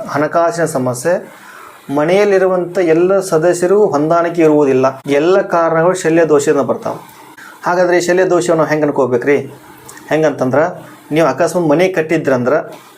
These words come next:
ಮನೆ ಕಟ್ಟಿದ್ದು ಈ ಸಮಸ್ಯೆಗಳು ಬರ್ತಾ ಇದ್ವು ಅಂತಂದ್ರೆ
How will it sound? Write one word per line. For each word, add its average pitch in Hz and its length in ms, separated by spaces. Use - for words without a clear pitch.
ಮನೆ 165 200
ಕಟ್ಟಿದ್ದು 165 440
ಈ 165 400
ಸಮಸ್ಯೆಗಳು 143 560
ಬರ್ತಾ 127 200
ಇದ್ವು 127 180
ಅಂತಂದ್ರೆ 120 560